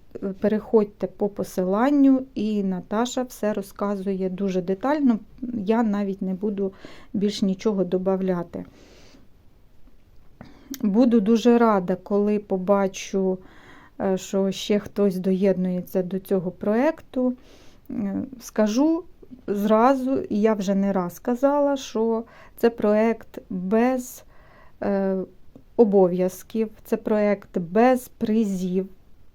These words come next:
Це просто, е, для людей,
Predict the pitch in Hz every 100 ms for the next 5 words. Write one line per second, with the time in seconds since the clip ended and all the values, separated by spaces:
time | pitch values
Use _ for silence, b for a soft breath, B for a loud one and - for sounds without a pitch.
0 | - - - - 202 202 202 226 269 -
1 | - 185 180 B B B - 202 190 214
2 | 226 196 180 190 220 254